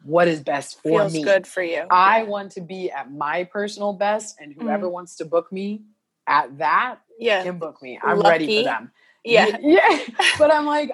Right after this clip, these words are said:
Speaker 1: "I'm
Speaker 2: Like,
Speaker 1: not gonna
Speaker 2: duh.
Speaker 1: sit here and
Speaker 2: No.
Speaker 1: try to fill anybody's body standards," because I'm like, "I've been doing this for way too long." And at this point,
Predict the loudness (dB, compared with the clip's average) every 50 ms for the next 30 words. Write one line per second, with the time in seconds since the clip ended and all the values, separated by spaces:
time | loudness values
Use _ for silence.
0 | -6 -4 -2 2 4 6 8 6 6 4 2 2 4 6 6 6 4 4 2 0
1 | -2 -2 -4 -4 -2 -2 0 0 0 -2 -4 -6 -4 -6 -8 -6 -2 -2 0 0
2 | 2 0 0 -2 -4 -8 -16 _ _ -6 -4 -2 -2 -4 -6 -6 -8 -10 -10 -10
3 | -10 -8 -6 -4 -4 -4 -6 -8 -8 -8 -8 -10 -10 -14 -18 _ _ _ _ _
4 | _ _ _ 0 0 0 0 -2 -4 -8 -8 -10 -14 -12 -12 -14 -16 -16 -16 -10
5 | -8 -6 -6 -6 -4 -4 -4 -4 -4 -6 -6 -8 -8 -8 -10 -10 -6 -6 -2 0
6 | 0 0 0 -2 -6 -8 -8 -6 -6 -8 -10 -12 -14 _ _ _ _ _ _ _
7 | -2 -2 -2 -2 0 0 0 -2 -2 -4 -2 -2 0 0 -2 -4 -4